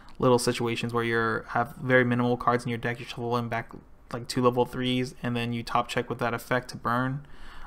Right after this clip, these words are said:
Uh, but the climax combo seems really crappy, outside of, like, being able to have somewhat soul manipulation. So instead of attacking for three, you could attack for two.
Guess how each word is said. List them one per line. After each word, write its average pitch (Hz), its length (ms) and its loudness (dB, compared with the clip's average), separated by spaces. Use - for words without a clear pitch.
Uh, 120 220 6
but 117 100 -2
the 120 80 2
climax 135 260 2
combo 113 460 -6
seems 113 400 -6
really 110 240 -4
crappy, 110 640 -6
outside 117 340 -2
of, 110 160 -8
like, 113 180 -6
being 117 140 -6
able 113 200 -6
to 117 40 -4
have 113 240 -6
somewhat 120 680 0
soul 127 360 2
manipulation. 131 680 0
So 120 140 -4
instead 117 220 -6
of 117 60 -2
attacking 120 360 -8
for 110 200 -8
three, 127 540 -4
you 120 180 -6
could 117 160 -6
attack 113 320 -8
for - 120 -12
two. 214 420 -2